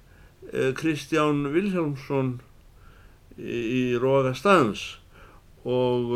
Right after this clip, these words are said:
varð hvumsa við þegar maður gekk undir manns hönd að lesa upp vers framan í honum. Hafði hann aldrei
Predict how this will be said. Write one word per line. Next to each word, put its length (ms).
varð 280
hvumsa 480
við 320
þegar 220
maður 500
gekk 360
undir 200
manns 400
hönd 420
að 560
lesa 600
upp 520
vers 380
framan 300
í 60
honum. 280
Hafði 560
hann 240
aldrei 400